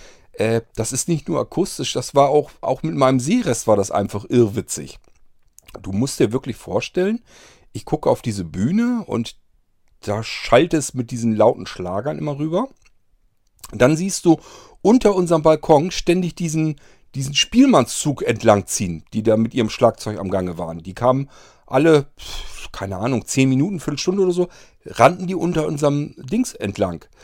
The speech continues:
Von der Seite dann noch Livebands. Also du hattest quasi alles durcheinander gemischt. Äh, <laughs> ich weiß gar nicht, ähm, scheinbar, wenn man dann unten gestanden hat, vielleicht hat man von dem anderen Kram dann jeweils immer nichts mitbekommen. Aber so ein Durcheinander, so ein Chaos habe ich <laughs> eigentlich selten erlebt.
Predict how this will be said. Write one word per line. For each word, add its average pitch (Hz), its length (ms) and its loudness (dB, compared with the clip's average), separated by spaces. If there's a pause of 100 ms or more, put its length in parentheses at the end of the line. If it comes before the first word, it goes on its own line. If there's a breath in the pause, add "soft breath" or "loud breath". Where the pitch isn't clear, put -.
(180 soft breath)
Von 151 220 4
der 147 100 4
Seite 110 400 2
dann 175 180 -2
noch 170 180 -8
Livebands. 131 720 -6
Also 131 240 0
du 131 180 -4
hattest - 380 -6
quasi 165 480 2
alles 214 320 -2
durcheinander 180 640 0
gemischt. 101 500 -2 (480 soft breath)
Äh, 135 180 4
<laughs> - 220 -4
ich - 160 -8
weiß - 260 2
gar 170 200 0
nicht, 165 260 -2 (320 loud breath)
ähm, 143 180 0
scheinbar, 139 440 2
wenn 139 100 4
man 135 140 2
dann 127 120 2
unten 190 240 -2
gestanden 123 380 -2
hat, 120 100 -2
vielleicht 120 220 -2
hat 131 80 -8
man 127 120 -4
von 127 140 -2
dem 123 120 -2
anderen 139 240 -4
Kram 135 240 -4
dann 123 140 -2
jeweils 127 340 -2
immer 120 140 -6
nichts 117 220 -8
mitbekommen. 135 580 -2 (340 loud breath)
Aber 127 340 4 (100)
so - 140 -4
ein 139 80 0
Durcheinander, 139 580 0
so 139 100 0
ein 120 100 -4
Chaos 110 400 -4
habe 156 160 -4
ich - 120 -14
<laughs> - 40 -14
eigentlich 143 380 -4
selten 127 420 4
erlebt. 104 540 0